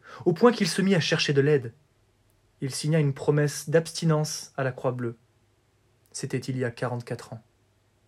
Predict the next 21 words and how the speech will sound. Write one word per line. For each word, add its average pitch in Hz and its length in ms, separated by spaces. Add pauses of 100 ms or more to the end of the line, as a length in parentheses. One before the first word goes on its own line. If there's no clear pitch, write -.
(640)
Tiendrait-il 123 460
parole ? 208 360 (680)
Oui, 135 200 (460)
jusqu'à - 260
ce 202 140
jour. 127 380 (420)
Gloire 123 220
à 117 60
Dieu. 117 200 (680)
Car 131 200
Roger 160 320
confia 156 420
sa 139 160
misérable 170 640
existence 156 680 (240)
au 135 140
grand 131 300
limousinier, 123 600 (760)
le 139 140
Seigneur 147 460
Dieu, 151 260